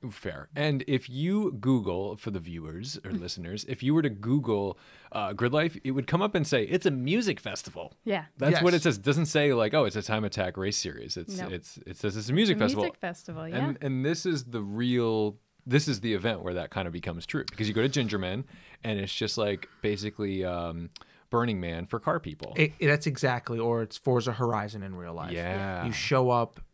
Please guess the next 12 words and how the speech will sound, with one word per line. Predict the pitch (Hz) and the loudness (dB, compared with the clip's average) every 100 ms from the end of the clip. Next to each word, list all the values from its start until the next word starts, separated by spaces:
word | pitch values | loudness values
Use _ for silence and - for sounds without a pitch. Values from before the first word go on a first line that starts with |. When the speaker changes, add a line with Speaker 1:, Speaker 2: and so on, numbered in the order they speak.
| - | -12
Speaker 3:
and | - 107 101 98 | -8 -8 -8 -8
it's | 107 101 | -10 -8
just | 110 104 | -8 -8
one | 92 90 | -10 -10
giant | 87 - | -12 -14
party. | - - | -14 -8
Speaker 1:
Can | 127 131 | -4 -2
you | 190 | 0
name | 208 123 107 113 117 | 0 -2 -2 -2 -2
any | 98 214 | -4 -2
of | 110 98 | -4 -4
the | 92 | -6